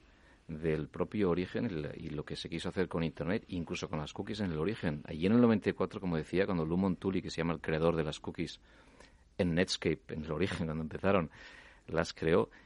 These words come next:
hubo un estándar del I E T F, que era el, el cuerpo que desarrollaba el estándar para,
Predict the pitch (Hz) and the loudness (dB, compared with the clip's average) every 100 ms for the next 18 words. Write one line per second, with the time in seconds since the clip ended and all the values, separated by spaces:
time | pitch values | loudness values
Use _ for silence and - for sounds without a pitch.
0 | - _ - 123 151 98 - 113 104 82 | -20 _ 0 2 4 2 2 0 2 2
1 | 78 85 90 - 87 107 - 113 135 - | 2 2 2 4 4 2 0 -4 -4 -8
2 | 82 85 80 80 82 - 87 - 92 90 | -2 2 2 -2 -6 -12 -16 -4 2 2
3 | - 82 80 80 - 80 80 80 80 80 | 2 -2 0 -2 0 -2 0 0 0 -2
4 | - 80 76 - 76 71 | -4 -4 -6 -6 -6 -8